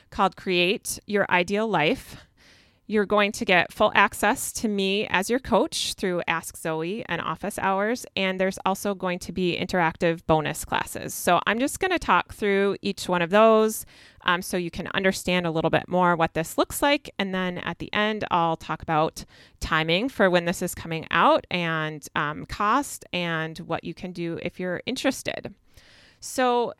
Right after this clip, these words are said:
let's talk about each of the components, the course, the access to coaching, and the bonus classes.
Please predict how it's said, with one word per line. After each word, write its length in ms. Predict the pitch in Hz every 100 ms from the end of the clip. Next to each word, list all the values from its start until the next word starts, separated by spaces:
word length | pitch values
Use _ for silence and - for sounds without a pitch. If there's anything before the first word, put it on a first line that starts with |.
| _
let's 400 | 214 240 262 -
talk 240 | - 226 220
about 240 | 208 -
each 180 | 196 -
of 100 | 175
the 220 | 175 156 -
components, 560 | - 185 170 98 - -
the 100 | 175
course, 640 | - 269 262 262 - - -
the 340 | 180 165 160 - _ -
access 400 | 180 - 180 -
to 80 |
coaching, 560 | - 233 240 226 214 208
and 440 | - 175 165 160
the 120 | 160 165
bonus 360 | 160 147 147
classes. 600 | - - - - - -